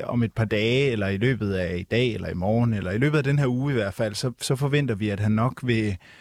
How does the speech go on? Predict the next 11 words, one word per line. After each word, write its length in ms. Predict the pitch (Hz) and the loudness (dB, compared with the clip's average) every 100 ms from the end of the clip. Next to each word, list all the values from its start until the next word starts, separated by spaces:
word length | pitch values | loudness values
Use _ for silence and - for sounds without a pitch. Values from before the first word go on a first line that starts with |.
| - - | -18 -2
vil, 360 | 113 107 104 113 | 0 2 0 -4
vil 140 | 104 | -4
tage 200 | - 127 | 0 0
sit 160 | 127 120 | 0 0
gode 220 | 139 147 | 0 0
tøj 200 | 113 117 | 0 0
og 80 | 117 | 0
gå. 260 | 127 123 117 - - - - 127 | 0 0 -4 -14 -18 -20 -8 0
Øhm, 340 | 113 110 107 | 2 2 0
men 160 | 120 117 | 0 2
lige, 280 | 143 156 | 2 0